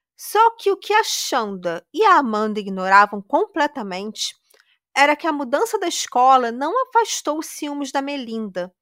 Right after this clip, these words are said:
que já estava formulando um plano para torturar e matar a Shonda.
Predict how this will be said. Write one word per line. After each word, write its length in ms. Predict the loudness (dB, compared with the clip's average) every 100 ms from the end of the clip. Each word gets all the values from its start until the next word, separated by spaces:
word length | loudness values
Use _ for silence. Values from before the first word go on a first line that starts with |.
| _ _ _
que 120 | -12
já 200 | -2 0
estava 600 | 0 -4 2 6 6 6 0
formulando 580 | -2 -2 0 0 0
um 80 | -2 -8 _
plano 520 | 0 0 0 -6 -12 -6
para 340 | 0 2 0 _ _
torturar 800 | 4 4 4 -2 2 4 4 2 _ -12
e 80 |
matar 480 | -8 -8 -6 -2 -2
a 80 | -2
Shonda. 560 | -6 -10 -12 -18 -20